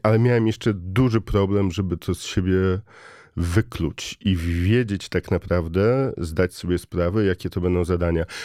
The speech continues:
Myślę, że jedną z takich, jeden z takich, mm, momentów dla mnie szalenie ważnych jest zdanie sobie sprawy z tego, że możemy przywoływać wspomnienia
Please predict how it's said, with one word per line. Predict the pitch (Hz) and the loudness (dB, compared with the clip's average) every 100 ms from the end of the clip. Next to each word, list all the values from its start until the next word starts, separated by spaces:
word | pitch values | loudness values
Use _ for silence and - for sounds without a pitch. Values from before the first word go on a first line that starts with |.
| - - | -8 -2
Myślę, | 107 117 | 0 2
że | 101 - | 0 0
jedną | 113 113 143 123 104 | 2 2 2 2 0
z | - | 0
takich, | 92 - 92 - _ _ _ _ _ _ _ _ _ _ _ _ _ _ - - _ | -4 -4 -6 -10 _ _ _ _ _ _ _ _ _ _ _ _ _ _ -16 -16 _
jeden | 113 110 113 107 | 2 4 4 2
z | - | 0
takich, | 110 - 104 - - - | -2 -2 -8 -10 -16 -8
mm, | - 104 - 98 - _ _ - | -4 -4 -2 -6 -6 _ _ 2
momentów | 107 113 135 123 98 90 | 4 6 4 0 -2 2
dla | 90 | 2
mnie | 90 82 | 2 0
szalenie | 95 90 90 | 0 2 2
ważnych | 87 95 92 95 | 2 2 0 -2
jest | 90 - _ | -4 -6 _
zdanie | - 90 98 95 85 | -8 0 2 2 2
sobie | 95 80 | 0 -2
sprawy | - 90 82 | 0 0 0
z | |
tego, | - 85 85 | -2 0 0
że | 90 | 2
możemy | 87 87 92 90 90 - - - - - - - | 2 2 2 2 0 -4 -18 -18 -18 -20 -20 -14
przywoływać | - 127 127 113 110 98 - | 0 4 4 4 4 0 -2
wspomnienia | - 101 95 87 85 104 | -4 0 2 4 4 2